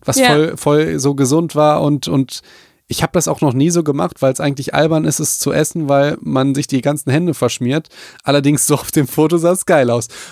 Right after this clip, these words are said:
Speaker 1: Und das hat mich inspiriert, auch ein Sandwich zu, zu machen, was halt ein bisschen anders aussah, aber vom Prinzip her hatte ich irgendwie so ein ähnliches Sandwich.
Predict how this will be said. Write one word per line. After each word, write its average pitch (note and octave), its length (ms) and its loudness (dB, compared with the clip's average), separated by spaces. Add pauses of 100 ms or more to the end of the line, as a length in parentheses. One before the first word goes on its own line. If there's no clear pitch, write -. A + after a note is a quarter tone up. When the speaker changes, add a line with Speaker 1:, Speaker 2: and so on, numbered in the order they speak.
Speaker 1:
Und D3+ 120 0
das E3+ 140 0
hat F#3+ 100 -4
mich F#3+ 140 -2
inspiriert, F#3+ 440 -2
auch - 160 0
ein G3+ 60 -4
Sandwich A#2 400 -8
zu, - 140 -12
zu A#2+ 160 -8
machen, B2 300 -2
was C#3+ 160 0
halt B2+ 120 0
ein C3+ 40 -4
bisschen B2 200 -2
anders C3 260 0
aussah, E3 200 -2
aber D3+ 100 -2
vom C#3+ 160 -2
Prinzip D#3 380 -6
her E3+ 100 2
hatte E3 140 0
ich E3 80 -4
irgendwie E3 180 2
so D#3+ 100 0
ein E3 60 0
ähnliches D#3+ 320 0
Sandwich. C3 380 -4